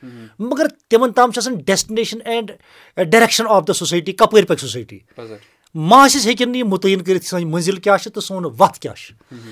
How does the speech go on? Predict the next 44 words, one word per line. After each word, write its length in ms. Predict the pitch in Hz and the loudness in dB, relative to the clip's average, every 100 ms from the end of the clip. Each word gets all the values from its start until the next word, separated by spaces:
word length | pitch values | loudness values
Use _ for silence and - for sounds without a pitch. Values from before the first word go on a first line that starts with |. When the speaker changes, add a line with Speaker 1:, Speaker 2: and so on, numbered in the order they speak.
| 110 | -16
Speaker 1:
ہُم۔ 60 | - | -6
Speaker 2:
مےٚ 120 | 254 | -6
چھُ 80 | 208 | 4
باسان 340 | 226 208 247 | 4 4 0
کہِ 120 | 254 | -2
بہٕ 240 | 196 135 196 | -4 2 2
آسہٕ 200 | 190 220 | 2 -2
ییٚتہِ 140 | 233 214 | -2 0
اَکھ 180 | 196 | -2
اُستاد 280 | 190 - 202 190 | -2 2 2 2
وَنہٕ 160 | 208 | -4
بہٕ، 100 | 214 | -6
مولِم، 320 | 175 196 214 247 _ _ _ _ _ _ _ - | -2 -2 -2 -10 _ _ _ _ _ _ _ -10
یا 180 | 160 208 | 2 4
یِم 120 | 196 | 4
زَن 120 | 202 | 0
سٲنۍ 160 | 196 202 | -2 -4
شورا 320 | 170 165 175 | 0 4 4
چھِ، 180 | 175 196 208 | 2 -4 -2
أدیٖب 320 | 175 180 170 | -2 0 -2
چھِ، 180 | - 190 196 _ _ _ _ - | -4 -8 -10 _ _ _ _ -4
یِم 160 | 190 175 | -2 2
لینٛگویجَن 460 | 175 170 190 185 | 2 4 2 2
سۭتۍ 180 | - 175 | -4 -6
چھِ 140 | - | -4
بَڑٮ۪ن 200 | 160 165 | 0 0
بَڑٮ۪ن 180 | 165 165 - | 0 -2 0
فورمَن 240 | 160 160 | -2 0
پٮ۪ٹھ 140 | 165 - | -6 -6
کٲم 200 | 156 160 | -8 -6
کَران، 220 | 156 190 220 _ _ _ _ _ - | -6 -8 -12 _ _ _ _ _ -12
یا 260 | 175 240 262 220 | 0 4 4 4
تَمہِ 220 | 214 220 | 4 6
علاوٕ 200 | 208 208 | 6 4
یِم 60 | |
زَن 100 | 196 | 0
سٲنۍ 320 | 208 196 208 220 220 - | -4 -2 -2 -2 -6 -8
مُبلِک 420 | 170 202 226 208 | -2 4 6 6
حضرات 320 | 175 160 170 - | 4 4 2 0
چھِ، 140 | - - _ _ _ _ _ _ _ 160 | -8 -12 _ _ _ _ _ _ _ 0
یا 180 | 190 185 | 2 4
گامٕچ 300 | 180 196 202 | 4 4 2
زِٹھۍ 220 | 147 196 - | 0 -2 -4
چھِ، 200 | - | -6